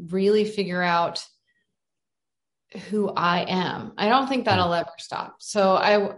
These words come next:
Speaker 1: I wanna put out something that has, um, not that what I've written hasn't had depth, but I just wanna dig deeper.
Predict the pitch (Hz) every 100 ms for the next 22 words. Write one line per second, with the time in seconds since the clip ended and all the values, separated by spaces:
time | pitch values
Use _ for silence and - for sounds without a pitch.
0 | - 214 220 254 254 240 220 208 - 214
1 | 202 196 202 185 180 - - - 185 180
2 | 175 - - _ _ _ _ _ - 196
3 | 185 175 220 269 262 - - - - 196
4 | 196 190 185 190 180 180 180 180 190 185
5 | 165 143 170 196 208 _ 214 208 202 202
6 | 208 190 185 180 156 160 170 185 190 196
7 | 208